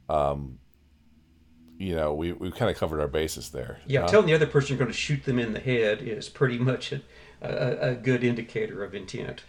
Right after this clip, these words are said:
Speaker 1: Right, well, well, then when you produce a gun and, and rack it, that, that, that's a, a confirmation, I think, right?
Speaker 2: Yes, yes, yes. And, uh, one thing I would like to point out again, as you know,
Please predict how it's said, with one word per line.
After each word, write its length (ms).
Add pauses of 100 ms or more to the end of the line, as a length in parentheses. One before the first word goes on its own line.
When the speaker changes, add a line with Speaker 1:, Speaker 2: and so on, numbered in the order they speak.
(140)
Speaker 1:
Right, 160
well, 160
well, 160
then 120
when 100
you 100
produce 340
a 40
gun 220
and, 200
and 280 (260)
rack 320
it, 240 (120)
that, 220
that, 280
that's 220
a, 160
a 300
confirmation, 680
I 80
think, 280
right? 140
Speaker 2:
Yes, 320
yes, 320
yes. 240 (300)
And, 440
uh, 260
one 340
thing 260
I 100
would 300
like 360
to 500
point 300
out 260
again, 440
as 380
you 100
know, 300